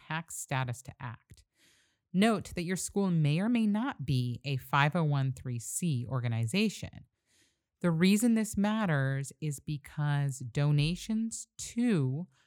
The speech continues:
five oh one three C organizations are tax, tax exempt for the donor.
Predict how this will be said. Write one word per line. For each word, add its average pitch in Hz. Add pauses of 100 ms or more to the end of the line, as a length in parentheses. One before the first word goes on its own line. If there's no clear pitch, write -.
(260)
five 156
oh 196
one 180
three 165
C 156
organizations 139
are 131
tax, 139 (480)
tax -
exempt 151
for 160
the 135
donor. 123